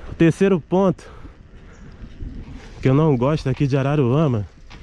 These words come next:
é a questão da, das ruas. Eu tô falando de coisas que eu t-, tenho experiência, coisas que eu tenho. Perceberam que tá chovendo, né? Não sei se tá molhando a lente aí.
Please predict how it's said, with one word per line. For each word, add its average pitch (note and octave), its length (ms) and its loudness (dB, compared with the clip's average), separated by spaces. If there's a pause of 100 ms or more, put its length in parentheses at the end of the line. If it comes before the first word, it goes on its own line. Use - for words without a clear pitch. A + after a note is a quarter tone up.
(840)
é - 100 -2
a B2+ 60 2
questão D3+ 400 0
da, D3+ 300 0
das C3+ 340 -2
ruas. C3 500 2 (1300)
Eu C#3 100 2
tô G3+ 80 0
falando G3+ 300 2
de F3 100 0
coisas F3+ 560 0 (280)
que E3+ 80 2
eu G#3+ 120 2
t-, - 160 -16
tenho G3+ 240 0
experiência, G3 800 0 (680)
coisas D3+ 280 0
que - 40 -2
eu E3+ 60 0
tenho. E3 540 2 (840)
Perceberam C#3 380 2
que - 60 -10
tá D#3+ 80 -2
chovendo, D3+ 400 0
né? C3 100 0
Não C3+ 80 0
sei C#3 160 -2
se - 80 -4
tá C#3 100 -2
molhando C#3 300 2
a C3+ 80 0
lente B2 340 0
aí. B2+ 240 0